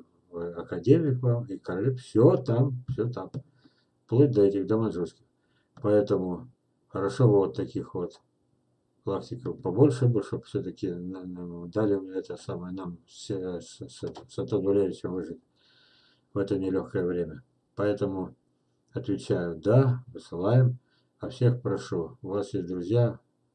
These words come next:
родственники. Вот. Попросите у меня, есть этот самый, пря-, свежий, прямо сейчас, прямо в этом, на сайте есть свежий этот, э,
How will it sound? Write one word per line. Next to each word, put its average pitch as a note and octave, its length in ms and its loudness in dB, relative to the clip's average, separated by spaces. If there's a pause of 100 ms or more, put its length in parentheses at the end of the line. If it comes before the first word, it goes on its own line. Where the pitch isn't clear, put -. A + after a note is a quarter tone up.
родственники. F2+ 640 -6 (580)
Вот. - 300 -10
Попросите B2 580 2
у G#2 60 2
меня, G2 260 -2
есть A2+ 380 2
этот G2 340 -4
самый, E2+ 320 -8
пря-, F#2 400 -6
свежий, G#2 540 4
прямо A2 480 2 (560)
сейчас, B2 500 2 (560)
прямо G#2+ 320 2
в G#2 80 4
этом, F2+ 420 -2 (280)
на G#2+ 80 -4
сайте B2 480 4
есть - 180 -14
свежий - 1000 0
этот, - 360 -10
э, F#2 380 -10